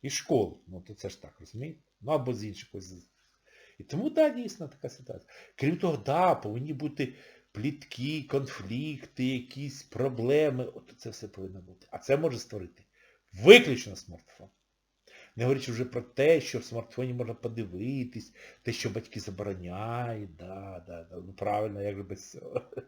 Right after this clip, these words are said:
<laughs> Поспілкуватись, розповісти, правильно. Так воно працює. Я говорю, що по великому рахунку, е, коли ми говоримо,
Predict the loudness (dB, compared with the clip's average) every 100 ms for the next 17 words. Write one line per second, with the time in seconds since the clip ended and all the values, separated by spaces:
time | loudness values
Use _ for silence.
0 | -16 -16 -14 -14 -12 -14 -8 -8 -8 -10
1 | -10 -6 -4 -4 -6 -8 -14 -14 -12 -8
2 | -8 -6 -12 -14 -18 -20 -20 -14 -10 -8
3 | -6 -6 -6 -10 -16 _ _ _ _ _
4 | _ _ _ -10 -10 -12 -14 -16 -16 -18
5 | _ _ _ _ -20 -4 0 2 2 0
6 | 0 0 -2 -4 -2 -2 -4 -2 -2 -4
7 | -8 -4 -2 -2 -8 -20 -20 -8 0 4
8 | 4 4 0 -4 -12 -14 -16 -10 -6 -4
9 | -2 -4 -2 -2